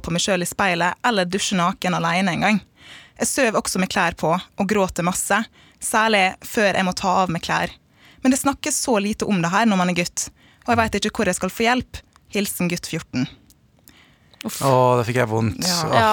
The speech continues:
Speaker 3: men jeg kan jo si til deg, gutt fjorten, at jeg kjenner meg mye igjen i det, for i den alderen jeg var i også. Jeg husker jeg syntes det var superubehagelig å dusje, mm, med guttene
Speaker 2: Mm.
Speaker 3: på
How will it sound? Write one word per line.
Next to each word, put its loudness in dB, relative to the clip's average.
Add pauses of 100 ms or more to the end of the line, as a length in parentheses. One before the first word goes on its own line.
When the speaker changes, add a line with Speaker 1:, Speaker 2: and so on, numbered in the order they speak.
(100)
Speaker 3:
men 6
jeg 2
kan 2
jo 2
si 0
til -2
deg, 2
gutt -2
fjorten, -2
at -2
jeg 2
kjenner 2
meg -2
mye -2
igjen 4 (480)
i -2
det, 2 (160)
for 0
i -2
den 0
alderen 0
jeg -2
var -2
i 0
også. 0 (340)
Jeg 4
husker 0
jeg 2
syntes -4
det 2
var -4
superubehagelig 0
å -2
dusje, 0 (280)
mm, -2 (720)
med 0
guttene 0 (420)
Speaker 2:
Mm. -4
Speaker 3:
på 4